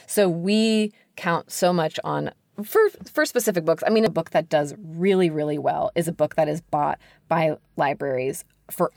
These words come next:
all of their collections. Let's even take the San Francisco Public Library. W-, last year awarded the best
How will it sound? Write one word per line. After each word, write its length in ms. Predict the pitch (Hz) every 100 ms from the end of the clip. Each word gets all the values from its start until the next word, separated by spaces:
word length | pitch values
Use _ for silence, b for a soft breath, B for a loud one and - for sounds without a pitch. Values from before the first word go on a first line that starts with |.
| -
all 240 | 147 151
of 140 | 151
their 140 | 139 139
collections. 600 | - 127 127 - - -
Let's 180 | 180 -
even 300 | 220 208 202
take 240 | 214 190
the 80 | 185
San 160 | 175
Francisco 320 | 165 165 - 156
Public 260 | 151 151
Library. 340 | 156 151 - - _ _ 143
W-, 160 | 165 - _ _ _ _ _
last 400 | 175 170 180 -
year 300 | 170 156 156 - B B
awarded 460 | 170 160 165 156
the 80 | -
best 480 | 156 160 165 -